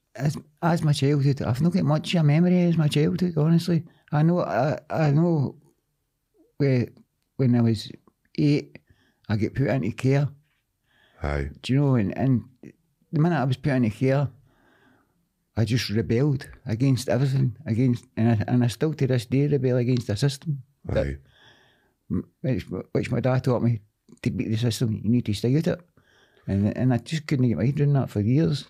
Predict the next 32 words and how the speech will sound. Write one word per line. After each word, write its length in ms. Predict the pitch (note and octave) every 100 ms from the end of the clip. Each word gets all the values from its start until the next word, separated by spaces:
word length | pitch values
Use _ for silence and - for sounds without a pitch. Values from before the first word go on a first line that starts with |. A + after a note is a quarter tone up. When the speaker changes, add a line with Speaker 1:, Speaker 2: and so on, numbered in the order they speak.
| - -
Speaker 1:
And, 240 | G#2 - -
and 160 | G#2+
then 200 | A#2 A2+
eventually, 420 | G#2 A2+ A#2 A#2+ A#2
aye, 140 | B2+
my 100 | C3
dad 200 | C#3+ D3+
doesn't 220 | C#3 B2+
make 160 | G#2+ -
sense. 380 | C#3 E3 E3+ - _ _ - -
Speaker 2:
Aye. 320 | D2 D2+ C#2+ - _ _
Speaker 1:
But 200 | B2+ - - _ -
Speaker 2:
So 180 | - G#2
obviously, 360 | A2 G2+ A2
like, 440 | F#2 E2+ D2 - _ _
growing 320 | - F2+ F2+
up, 360 | E2+ - - - - - -
um, 680 | E2+ D#2+ D#2 D#2 D2+ D2 D2 -
in 160 | E2+ D2+
Glasgow, 580 | D#2+ E2 D#2+ G#2 F#2 - _ _ - _ _ _ _ _ _ _ _ _ _ _ _ -
what 180 | G#2+
was 160 | A2 G2+
your 120 | G#2+
kinda 640 | - F2+ F2 E2+ D#2 D2+ - _ _
first 540 | - F#2+ E2 - - -
kinda 220 | F2 E2
memories 600 | E2 E2+ E2+ E2+ E2+ D#2+
of 520 | D#2 D#2+ D#2 D#2 - _
kinda, 260 | F2 D#2 D2+
like, 460 | D2+ D2 - - _ - _ -
that 240 | D#2 -
kinda, 400 | - D#2+ D2+